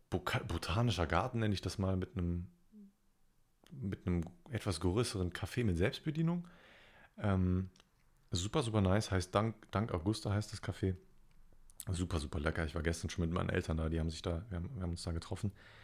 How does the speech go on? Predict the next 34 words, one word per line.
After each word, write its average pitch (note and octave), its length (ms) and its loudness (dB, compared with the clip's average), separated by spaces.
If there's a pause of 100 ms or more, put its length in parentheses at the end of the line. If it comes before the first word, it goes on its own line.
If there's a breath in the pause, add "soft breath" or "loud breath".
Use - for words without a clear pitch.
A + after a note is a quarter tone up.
(400 loud breath)
Äh, E2+ 340 -2
schön G#2 220 4
auf - 160 2
deren F2+ 360 4
Nacken G2+ 340 2 (400 loud breath)
Apfelkuchen - 580 0
und, F#2 340 0
ähm, E2+ 200 0
Cappuccino F#2 440 2
getrunken. F2+ 420 0 (140)
Heilige F2 260 4
Scheiße. E2+ 360 2
Wenn F#2+ 100 10
ihr A#2+ 80 6
da A2 180 8
seid, F2+ 300 4
wenn G#2+ 300 0
ihr A#2 100 -2
irgendwie B2 220 4
aus G#2+ 140 2
Köln A2+ 200 0
kommt A2 220 -2
oder G#2 140 2
Umgebung G2+ 400 2
und F2+ 100 -2
wenn F#2+ 100 2
ihr G#2 60 2
mal F2+ 80 4
da F2+ 140 4
seid, F#2 180 0 (540 loud breath)
holt B2 200 6
euch A#2 140 -2
den - 120 -6
Apfelkuchen. F2+ 580 -2